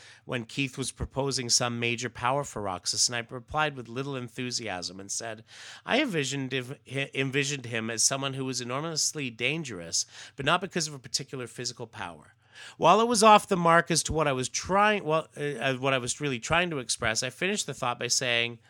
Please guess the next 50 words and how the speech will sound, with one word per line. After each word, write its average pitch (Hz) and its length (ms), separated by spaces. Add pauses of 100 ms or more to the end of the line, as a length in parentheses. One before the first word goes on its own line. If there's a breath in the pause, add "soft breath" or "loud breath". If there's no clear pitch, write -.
(120)
'Like 160 200
the 185 80
Joker.' 208 460 (520 loud breath)
And 170 100
I 147 40
think 196 220
that 180 200
planted 143 400
the 120 60
seed 117 320
for 117 140
what 110 200
Keith's 113 320
Roxas 101 380
became. 90 420 (1000)
He's 143 180
certainly 180 340
not 156 200
the 117 60
Joker. 90 500 (300 loud breath)
He's 139 200
more 165 220
insane 170 500
and 151 80
more 147 280
violent 139 500
than 117 120
most 170 600 (240)
depictions 98 540
of 92 100
the 95 80
Joker, 98 520 (340 loud breath)
but 143 80
we 135 140
definitely 165 480
got 131 200
an 120 80
interesting 113 380
take 113 260
on 110 100
the 110 60
character 101 400
by 98 140
letting 98 320
the 92 80
Joker 90 300
inspire 92 420
us - 140
a 85 40
little. 78 320